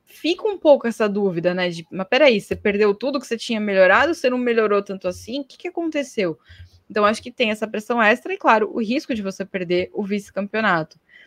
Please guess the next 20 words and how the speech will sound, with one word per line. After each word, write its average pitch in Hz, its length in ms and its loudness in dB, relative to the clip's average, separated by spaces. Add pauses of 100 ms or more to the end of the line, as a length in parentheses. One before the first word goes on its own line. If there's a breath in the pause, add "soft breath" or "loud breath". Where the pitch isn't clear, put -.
(800 soft breath)
Na 277 260 4
temporada 214 840 6
que, 190 320 0 (340)
que - 120 -10 (280)
atual, 185 480 6
né, 160 60 0
na 151 120 0
realidade 165 480 2
atual 180 560 2
da 139 120 0
Fórmula 165 360 -2
um, 196 300 -2 (640)
é 190 80 -2
realmente 208 460 2
você 233 180 -4
ser 262 140 -2
o 233 60 2
melhor 240 340 4
do 285 80 0
resto. 294 520 0